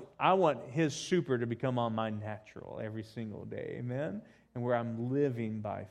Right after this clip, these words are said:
faith. And that's what Abraham did. He had to step out, and he stepped out in obedience, not knowing where he was going sometimes. I don't understand everything that God's called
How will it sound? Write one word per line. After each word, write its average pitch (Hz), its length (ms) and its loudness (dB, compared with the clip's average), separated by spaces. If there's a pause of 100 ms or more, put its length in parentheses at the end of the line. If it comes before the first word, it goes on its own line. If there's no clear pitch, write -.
(160)
faith. 208 260 0 (240)
And 139 80 0
that's 208 160 2
what - 160 -2
Abraham 247 500 0
did. 285 200 0 (200)
He 277 100 0
had 285 120 8
to 220 60 6
step 269 440 6
out, 277 300 6
and 175 100 2
he 175 120 0
stepped 202 440 2
out 131 360 4 (160)
in 127 100 -2
obedience, 117 720 -2
not 156 180 0
knowing 165 520 2
where 190 140 6
he 165 100 4
was 139 100 -2
going 123 280 0
sometimes. 110 420 -8 (340)
I 208 80 10
don't 185 160 0
understand 143 640 -2
everything 165 500 0
that 120 140 -4
God's 123 240 -4
called 127 380 0